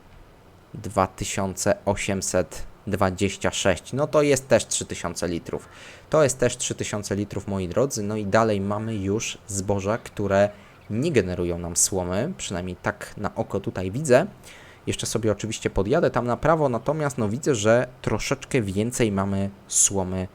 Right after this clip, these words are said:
z pszenicy. No tutaj mamy trzy tysiące dwieście trzydzieści litrów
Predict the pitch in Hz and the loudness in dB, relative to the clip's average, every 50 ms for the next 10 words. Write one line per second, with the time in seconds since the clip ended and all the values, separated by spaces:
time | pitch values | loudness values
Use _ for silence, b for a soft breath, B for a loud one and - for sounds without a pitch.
0 | - - - - - - - - - 101 95 92 92 92 90 90 90 92 95 95 | -14 -20 -12 -4 -2 0 2 2 2 2 2 2 2 0 0 0 0 -2 -2 -4
1 | 92 - - - - 147 175 147 - - 95 85 92 123 135 - 214 - 180 165 | -4 -4 -2 0 0 2 2 0 2 2 2 2 2 0 -2 0 2 2 2 4
2 | 160 156 160 147 - - - 165 - 131 - - 127 135 131 127 - 127 120 117 | 4 4 4 4 4 2 2 2 0 0 2 2 2 2 2 2 6 8 8 8
3 | - B B B B B B 98 98 92 101 110 117 - - 104 98 - - 104 | 6 B B B B B B -6 -2 2 4 2 4 4 2 2 2 0 0 0
4 | 98 101 101 - - - 98 92 92 - - - 90 95 123 - - - | 2 2 2 0 0 -2 -2 -2 -4 -4 0 2 4 4 4 4 2 -4